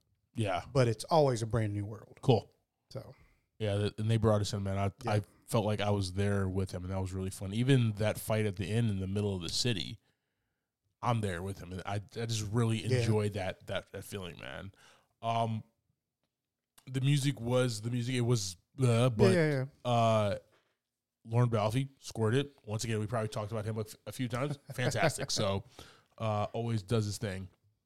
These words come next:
Speaker 1: Uh, talk about a theme, man. Uh, th-, as Pine as the, the lead, he has a theme, uh, but it's basically,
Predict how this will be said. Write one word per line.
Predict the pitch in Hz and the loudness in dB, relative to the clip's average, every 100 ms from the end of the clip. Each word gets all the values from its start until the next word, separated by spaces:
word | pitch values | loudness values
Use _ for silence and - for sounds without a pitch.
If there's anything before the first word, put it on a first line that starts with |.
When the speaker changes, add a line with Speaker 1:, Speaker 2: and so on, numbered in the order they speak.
| _ _ _ _ _ _ _ _ _ - - - _ _ _ _ _ - | _ _ _ _ _ _ _ _ _ -18 -18 -18 _ _ _ _ _ -2
Speaker 1:
Uh, | 110 107 104 104 101 - | 2 4 4 2 0 0
talk | 170 208 | 2 6
about | 226 | 6
a | 135 | 6
theme, | - 117 139 143 | 2 4 4 6
man. | 147 160 165 151 - - | 4 4 2 -2 -6 -2
Uh, | 113 117 107 101 - _ _ _ _ _ _ _ _ _ _ _ _ _ _ _ _ _ _ _ _ _ _ _ _ _ 131 | 4 4 4 0 -6 _ _ _ _ _ _ _ _ _ _ _ _ _ _ _ _ _ _ _ _ _ _ _ _ _ -12
th-, | 131 120 - | -8 -8 0
as | 135 - | 2 0
Pine | - - 151 165 180 - | -4 -4 0 2 2 2
as | 127 131 127 107 | 4 4 4 2
the, | 110 120 117 110 - | 0 0 0 -2 -2
the | 110 | 0
lead, | 107 107 113 127 | 0 2 0 0
he | 113 - 127 123 | -6 -10 -4 0
has | 131 143 | 2 2
a | |
theme, | 139 156 160 170 165 - - - - _ 107 | 0 2 2 2 0 -2 -14 -20 -20 _ -2
uh, | 107 104 101 95 - _ _ _ 120 101 | 2 2 2 -2 -6 _ _ _ -8 2
but | 123 | 2
it's | 120 - | 2 2
basically, | 143 165 - 143 135 | 2 4 2 2 0